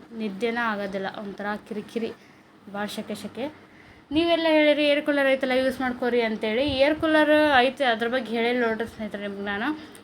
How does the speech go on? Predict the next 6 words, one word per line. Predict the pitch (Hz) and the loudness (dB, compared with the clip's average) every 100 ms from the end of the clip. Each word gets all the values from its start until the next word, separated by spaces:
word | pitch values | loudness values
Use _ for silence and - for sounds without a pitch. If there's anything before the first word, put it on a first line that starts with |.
| - - | -20 -2
ಏರ್ | 294 359 | 2 2
ಕೂಲರು | 381 359 330 349 | 4 4 6 4
ಚಲೋ | 320 302 311 | 2 4 6
ಐತ್ರಿ, | 320 302 294 | 6 4 6
ಆದ್ರೆ | 285 285 302 | 6 6 2
ನಮಗದು | 285 269 254 247 277 262 | 2 0 -2 2 4 4